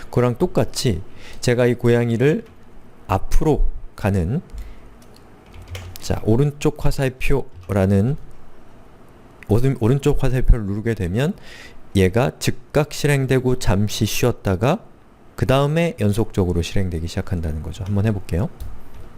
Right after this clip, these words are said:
이렇게. 그리고 또 제가 고양이를 앞으로 전진, 즉 오른쪽 화살표 키를 누르고 있다가, 어,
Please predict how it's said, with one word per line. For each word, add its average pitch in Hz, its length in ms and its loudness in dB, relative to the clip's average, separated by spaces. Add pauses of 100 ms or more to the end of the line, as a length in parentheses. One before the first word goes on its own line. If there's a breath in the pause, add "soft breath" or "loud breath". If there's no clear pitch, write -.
(1000)
이렇게. - 380 -4 (2750 loud breath)
그리고 135 440 0 (340)
또 139 140 2
제가 104 480 -2 (520 loud breath)
고양이를 127 540 2
앞으로 143 680 2 (600)
전진, 104 520 2 (220)
즉 - 220 -2 (440)
오른쪽 135 640 2 (720)
화살표 135 640 4
키를 123 300 4
누르고 107 460 0
있다가, 95 600 0 (920 loud breath)
어, 76 480 -2